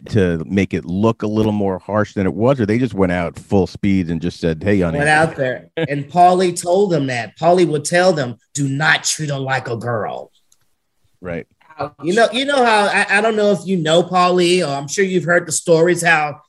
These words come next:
Speaker 2: he can fucking pump you up to make you go and rob a damn bank without a gun. You know, it's just,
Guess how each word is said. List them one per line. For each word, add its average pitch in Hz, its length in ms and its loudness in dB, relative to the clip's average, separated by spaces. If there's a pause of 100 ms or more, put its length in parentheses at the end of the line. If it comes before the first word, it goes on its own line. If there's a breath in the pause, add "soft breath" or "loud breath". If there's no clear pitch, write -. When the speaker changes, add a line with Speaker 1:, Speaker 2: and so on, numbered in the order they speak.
(280)
Speaker 2:
he 214 160 -2
can 202 280 2
fucking 190 520 0
pump 214 400 -2
you 226 280 0
up 156 380 2 (440)
to 175 120 -4
make 196 440 0
you 208 140 -4
go 196 280 2
and 165 180 2
rob 175 300 2
a 156 60 -2
damn 165 460 0
bank 170 380 0
without 165 300 0
a 131 60 -6
gun. 120 600 -6
You 175 180 -2
know, 165 340 4
it's 165 240 0
just, - 540 -8